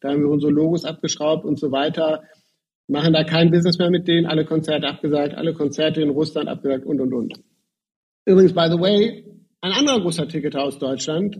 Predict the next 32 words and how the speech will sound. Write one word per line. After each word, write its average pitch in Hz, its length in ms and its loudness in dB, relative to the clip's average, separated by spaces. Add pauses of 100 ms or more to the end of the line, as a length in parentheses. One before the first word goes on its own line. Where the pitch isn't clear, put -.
ähm, 151 540 0
der 147 260 -2
in 151 140 -2
Hamburg 185 360 0
und 170 140 -6
Bremen 208 240 4
sitzt, 160 440 -4 (440)
der 180 120 0
mit 196 200 2
einer 175 180 0
der 170 120 0
größten 170 400 -2
Ticketer 170 320 -2
Russlands 180 440 -2
ist 160 280 -6
und 160 120 -8
einen 156 200 2
größten 156 360 0
Veranstalter 160 520 0
hat, 165 240 -6 (380)
von 151 160 2
dem 175 240 6
habe 208 160 2
ich - 120 0
zu 180 120 2
dem 175 200 4
Thema 170 260 2
überhaupt 165 360 0
noch 135 80 -2
nichts 123 260 -4
gehört. 110 420 -10 (800)
Ähm, 139 760 -2